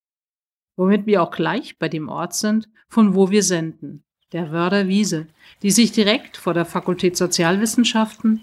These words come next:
der Technischen Hochschule Nürnberg befindet. Wir von der Fakultät Sozialwissenschaften wollen euch Themen aus der Forschung und Praxis der sozialen Arbeit vorstellen und dazu Lehrende und Studierende zu Wort kommen lassen.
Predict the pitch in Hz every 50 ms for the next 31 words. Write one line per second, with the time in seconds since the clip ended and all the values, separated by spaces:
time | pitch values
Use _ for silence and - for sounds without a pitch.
0 | - - 139 131 - - 180 175 - 208 202 196 - 214 180 165 170 170 - -
1 | - 202 226 233 196 170 160 160 160 165 175 180 175 - 208 196 - - 156 143
2 | 151 151 160 160 - - _ _ _ _ _ _ _ _ _ _ _ _ _ _
3 | _ - _ _ _ _ _ _ _ _ _ _ _ _ _ _ _ _ - 202
4 | 240 302 339 339 - 180 170 170 170 - - 185 - 196 180 - 208 202 202 -
5 | 180 180 - 208 226 285 233 175 175 175 185 180 - - 185 180 - - - 214
6 | 220 220 - _ _ - - - - - 175 175 190 202 208 202 180 180 - -
7 | - - 202 190 202 208 240 294 285 - - 175 170 - - 165 - - - 180
8 | 185 208 214 - 262 233 226 208 180 - - - 151 160 170 - - - 226 220
9 | 214 - 220 208 208 208 196 202 - 202 180 170 175 180 - - 175 165 170 156
10 | 156 - - - 180 180 190 190 - - 247 240 262 285 311 302 - _ - -
11 | - _ - 247 233 226 247 233 - 226 196 180 170 165 175 185 196 220 226 240
12 | 240 - 220 208 - - - 214 208 - 220 220 233 240 254 254 269 269 - 269
13 | 226 202 185 190 190 190 - - 175 165 160 156 143 147 147 - - - 160 160
14 | -